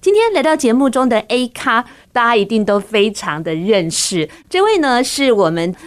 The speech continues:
养生界的天后级人物，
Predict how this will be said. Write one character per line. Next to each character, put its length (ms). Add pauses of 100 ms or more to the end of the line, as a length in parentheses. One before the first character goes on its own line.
(160)
养 260
生 320
界 300
的 160
天 420
后 320
级 340
人 420
物， 200